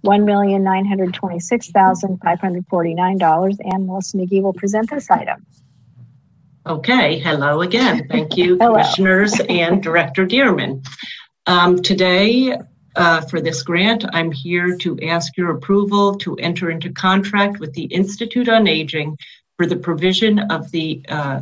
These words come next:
Speaker 2: Center for Elderly Suicide Prevention Program.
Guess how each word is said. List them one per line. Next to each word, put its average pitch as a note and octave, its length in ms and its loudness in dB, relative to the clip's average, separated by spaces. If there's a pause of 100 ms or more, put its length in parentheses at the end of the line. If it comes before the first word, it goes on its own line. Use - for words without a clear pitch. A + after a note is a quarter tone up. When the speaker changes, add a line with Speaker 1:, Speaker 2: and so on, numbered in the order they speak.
Speaker 2:
Center G#3 460 0
for E3+ 300 -2
Elderly F3+ 500 2
Suicide E3+ 640 -4
Prevention C#3+ 500 -8
Program. C3+ 580 -12